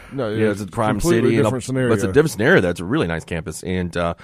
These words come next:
Speaker 2: they've, every time I've been there, they, even ten years ago when I used to work on cases over there, they had
Speaker 1: Yeah.
Speaker 2: video cameras. So I don't know. That's a good question. Or was that turned over to anybody? It seemed like the Jackson State Police Department had this case,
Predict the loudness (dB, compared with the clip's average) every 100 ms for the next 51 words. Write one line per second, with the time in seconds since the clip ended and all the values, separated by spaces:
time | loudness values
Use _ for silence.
0 | -20 -4 -2 -2 -2 -4 -2 -2 -2 -2
1 | -4 -4 -6 -6 -8 -6 -6 -6 -6 -2
2 | -2 -2 -2 -2 -4 -6 -14 -10 -10 -8
3 | -8 -8 -8 -8 -8 -8 -8 -10 -12 -14
4 | -8 -6 -6 -10 -14 -18 _ _ _ -8
5 | -6 -4 -6 -8 -8 -8 -10 -8 -6 -4
6 | -4 -2 -2 -4 -6 -8 -4 -6 -4 -8
7 | -8 -10 -20 -20 -20 -10 -2 0 0 0
8 | 2 4 4 4 0 2 2 2 0 2
9 | 4 4 2 -2 -2 0 0 -4 -6 -6
10 | -4 -2 -2 -2 -6 -6 -6 -2 -2 -2
11 | -6 -4 -6 -6